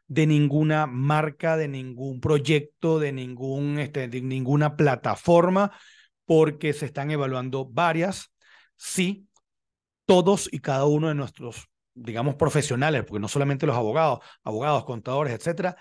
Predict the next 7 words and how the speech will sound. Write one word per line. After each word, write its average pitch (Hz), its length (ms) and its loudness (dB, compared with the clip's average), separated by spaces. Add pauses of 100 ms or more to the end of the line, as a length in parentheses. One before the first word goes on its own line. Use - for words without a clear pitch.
(280)
tenemos 147 680 0
que 220 220 -6
ir 180 200 -2
sacando 151 640 -4
nuestra 123 340 0
firma 127 420 -6
digital. 151 680 0